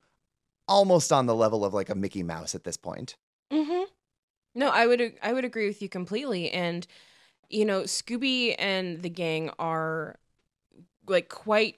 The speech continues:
Speaker 2: frankly, like, the first, like, teen friend group that, like, really permeated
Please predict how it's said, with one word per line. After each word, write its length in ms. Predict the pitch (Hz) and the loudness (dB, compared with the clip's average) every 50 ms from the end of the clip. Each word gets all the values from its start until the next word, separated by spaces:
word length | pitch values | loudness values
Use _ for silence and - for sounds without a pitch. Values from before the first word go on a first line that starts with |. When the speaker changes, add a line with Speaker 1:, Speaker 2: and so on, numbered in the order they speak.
| _ _ | _ _
Speaker 2:
frankly, 680 | - - - - - - 185 170 180 202 - 202 180 | -20 -20 -20 -16 -8 -4 -4 -2 -2 -2 -2 -2 0
like, 220 | 165 165 156 156 - | 0 0 -2 -2 -6
the 280 | - 160 156 165 170 165 | -12 -8 -2 -2 -2 -2
first, 800 | - - - - 180 170 170 185 185 165 - - - - - - _ _ _ _ _ _ - | -2 -8 -10 -4 -2 0 0 0 0 -2 -4 -6 -8 -10 -14 -16 _ _ _ _ _ _ -4
like, 300 | 185 175 160 160 - - _ _ - | -2 -2 -2 -2 -6 -16 _ _ -10
teen 640 | - - 190 185 185 185 180 180 175 165 160 - _ _ _ _ | -4 -2 0 0 2 0 0 -2 -4 -6 -8 -10 _ _ _ _
friend 400 | - - 175 170 233 294 269 - | -6 -2 0 2 4 2 2 2
group 400 | 165 147 123 82 - - _ _ _ - | 0 0 -2 -2 -4 -8 _ _ _ -6
that, 240 | 175 175 156 139 - | 0 2 2 2 2
like, 340 | 165 165 156 151 - - - _ | 2 2 0 0 -2 -8 -18 _
really 480 | - 156 160 156 170 175 180 190 190 185 | -18 -16 -10 -4 -2 0 0 0 0 -2
permeated 840 | - - - 180 180 185 185 175 165 160 156 156 160 151 151 151 | -4 -8 -8 -6 -4 -4 -2 0 0 0 0 0 0 -2 -2 -4